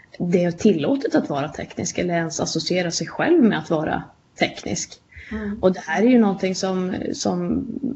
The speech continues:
Speaker 1: egentligen, vi lever ju i någon form av arv från tidigare generationers tänk på vad en ingenjör är och också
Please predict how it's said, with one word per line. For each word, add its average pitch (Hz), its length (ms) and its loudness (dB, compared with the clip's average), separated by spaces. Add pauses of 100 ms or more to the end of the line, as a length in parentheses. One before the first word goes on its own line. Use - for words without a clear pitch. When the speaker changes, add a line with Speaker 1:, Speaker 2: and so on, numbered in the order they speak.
(160)
Speaker 1:
egentligen, 185 680 0 (1040)
vi 202 140 8
lever 202 320 6
ju 190 200 4
i 185 60 2
någon 180 120 -2
form 175 280 -4
av 175 220 -2
arv 190 460 4
från 165 260 -4
tidigare 180 760 0 (300)
generationers 185 760 2
tänk 208 300 0
på 185 80 0
vad 175 240 0
en 180 80 0
ingenjör 180 720 4
är 180 480 0
och 180 160 -4
också 185 520 0